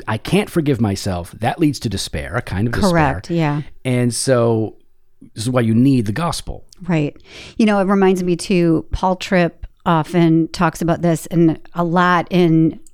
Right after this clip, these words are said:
Speaker 2: his devotional New Morning Mercies, but I think probably in a lot of things that he does. He often talks about we're tempted to think our biggest problem is outside of us
Speaker 1: Mm-hmm.
Speaker 2: when it is actually inside of us.
Speaker 1: Yeah.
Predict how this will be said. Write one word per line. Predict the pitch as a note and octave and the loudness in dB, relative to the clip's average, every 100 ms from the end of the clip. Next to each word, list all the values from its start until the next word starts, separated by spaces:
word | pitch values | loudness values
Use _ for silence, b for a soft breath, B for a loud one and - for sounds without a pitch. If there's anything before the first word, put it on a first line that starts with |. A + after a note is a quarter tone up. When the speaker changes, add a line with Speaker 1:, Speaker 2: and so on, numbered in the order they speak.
| _ | _
Speaker 2:
his | - D#3+ E3+ D#3+ | -6 0 0 0
devotional | E3 E3 E3 F3 | -2 -2 0 2
New | E3 E3 | 4 4
Morning | D#3+ D3+ D3+ | 2 2 2
Mercies, | D3+ D#3 D3+ D3 | 0 -2 -4 -2
but | D#3+ | -2
I | D#3 | -2
think | E3 D3+ | 0 -2
probably | - C#3+ D3 | 0 -2 -2
in | C#3+ | -4
a | C3+ | -4
lot | C3+ | -6
of | C#3 D3+ | -8 -6
things | D#3+ D#3 | -2 -2
that | D3 | -2
he | D3 | -4
does. | D#3 C#3 - b | -6 -6 -10 b
He | b G#3 | b -2
often | F3 F3 F3+ F#3+ | 2 0 0 -2
talks | - F3+ - | 0 -2 -2
about | F3 D#3+ - b b b b b b b b - | -4 -4 -4 b b b b b b b b 0
we're | G3 | 0
tempted | F#3 A3 A3+ B3 | 2 2 0 0
to | F#3+ | -2
think | F3 G3 F3 - | 0 0 0 0
our | F3+ | 0
biggest | E3+ F3 F3 | 2 0 0
problem | - E3+ E3+ D#3+ | 0 2 4 2
is | C#3+ | 0
outside | - D#3 - A3 A3 | -4 -6 -4 -2 -2
of | A#3 | 0
us | A#3+ B3 - - - | 0 -2 -6 -8 -2
Speaker 1:
Mm-hmm. | G2 G2+ | 0 2
Speaker 2:
when | F3 F3+ | 2 4
it | E3+ | 2
is | D#3+ | 0
actually | E3 D#3 - D#3 | -2 -2 -4 -4
inside | D3+ D#3 - C#3 | -2 -4 -4 -6
of | D3 | -6
us. | C#3 F3 - | -10 -8 -4
Speaker 1:
Yeah. | F#2+ | -4